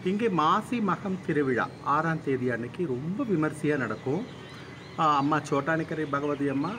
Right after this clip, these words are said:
ரெண்டு மணிக்கு பார்த்தீங்கன்னா, அந்த மக நட்சத்திரத்துல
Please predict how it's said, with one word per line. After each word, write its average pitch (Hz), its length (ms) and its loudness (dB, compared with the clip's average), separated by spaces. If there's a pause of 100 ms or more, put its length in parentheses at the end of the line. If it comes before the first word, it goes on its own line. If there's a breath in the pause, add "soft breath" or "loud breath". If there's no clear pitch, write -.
(140)
ரெண்டு 180 400 2
மணிக்கு 185 340 0
பார்த்தீங்கன்னா, 143 360 0
அந்த 143 200 0
மக 117 260 0
நட்சத்திரத்துல 131 760 -4